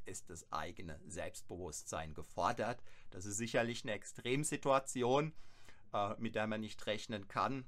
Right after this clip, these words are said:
ja, aber keiner weiß, wie es kommt. Und mit dem Selbstbewusstsein ist es ähnlich wie mit allen möglichen Sicherheitseinrichtungen im Auto, dass man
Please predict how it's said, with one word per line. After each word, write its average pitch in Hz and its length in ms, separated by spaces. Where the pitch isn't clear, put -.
ja, 101 220
aber 95 320
keiner 117 380
weiß, 101 380
wie 113 120
es 110 160
kommt. 185 380
Und 123 320
mit 131 140
dem 131 100
Selbstbewusstsein 143 920
ist 127 120
es 123 100
ähnlich 127 500
wie 120 100
mit 113 160
allen 120 320
möglichen 117 520
Sicherheitseinrichtungen 110 1800
im 98 140
Auto, 131 640
dass 104 260
man 107 420